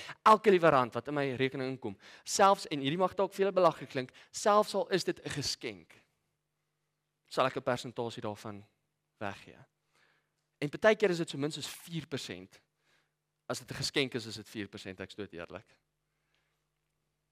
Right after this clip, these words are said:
Maar as dit iets is waarvoor gewerk het, omdat God my die vermoë gegee het om dit te kan doen, is dit tien persent.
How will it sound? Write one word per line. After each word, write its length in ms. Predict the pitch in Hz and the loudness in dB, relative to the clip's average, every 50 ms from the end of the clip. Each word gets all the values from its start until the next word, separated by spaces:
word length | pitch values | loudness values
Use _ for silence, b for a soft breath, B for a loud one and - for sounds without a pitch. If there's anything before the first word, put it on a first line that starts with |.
| _ _ _ _ _ _ | _ _ _ _ _ _
Maar 140 | - 151 170 | -2 0 0
as 60 | 165 | 0
dit 140 | 156 160 - | -2 -6 -6
iets 180 | - 208 - 220 | -8 -8 -6 -6
is 100 | 208 180 | -4 -4
waarvoor 260 | 190 185 170 185 175 | -4 -6 -4 -6 -6
gewerk 360 | 190 165 156 156 165 160 - | -2 0 2 2 2 2 0
het, 220 | 180 170 - - - _ _ - | -6 -8 -8 -10 -20 _ _ -8
omdat 240 | 156 147 147 139 - | -4 -2 -2 -2 -2
God 200 | - 175 165 - | -4 -6 -2 -2
my 60 | 180 | -2
die 100 | 175 - | -2 -2
vermoë 340 | - 135 107 127 135 151 160 | -4 -4 -2 0 2 2 2
gegee 340 | 131 - 139 - 170 170 | 0 -2 -4 -4 -2 -4
het 140 | 190 185 _ b b b b b b b b b b _ _ | -4 -4 _ b b b b b b b b b b _ _
om 220 | - 185 190 214 | 6 6 6 8
dit 140 | 220 214 214 | 6 4 4
te 80 | 208 196 | 4 2
kan 220 | - 202 196 196 | 4 4 2 2
doen, 300 | 170 196 208 214 214 196 _ _ _ _ _ _ _ _ _ _ _ _ _ _ _ _ _ _ _ _ | 0 -4 -6 -6 -8 -14 _ _ _ _ _ _ _ _ _ _ _ _ _ _ _ _ _ _ _ _
is 100 | - 180 | -16 -14
dit 100 | 180 175 | -14 -12
tien 140 | - 220 247 | -10 -10 -10
persent. 580 | 214 226 - - 233 214 208 180 139 - - | -8 -8 -8 -8 -8 -8 -8 -10 -10 -12 -16